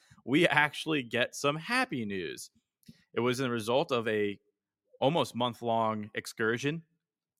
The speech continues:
but Luis Diaz's father has finally been released from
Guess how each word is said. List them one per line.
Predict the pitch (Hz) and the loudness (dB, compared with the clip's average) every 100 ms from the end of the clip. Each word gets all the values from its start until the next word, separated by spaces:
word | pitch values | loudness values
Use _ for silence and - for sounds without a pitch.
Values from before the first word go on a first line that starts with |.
| - - | -20 -18
but | 98 127 123 - 113 | 0 0 0 -6 -4
Luis | 120 180 175 | 0 2 0
Diaz's | 110 147 151 - | -2 0 0 0
father | 139 143 131 | 2 2 0
has | 110 - | -6 -14
finally | - 110 123 131 131 | -2 0 0 0 -2
been | 107 110 104 101 | -2 -2 -2 -2
released | 104 92 95 110 - - - _ _ - _ _ | -2 -2 -4 -4 -6 -14 -20 _ _ -20 _ _
from | - 107 113 | 0 2 2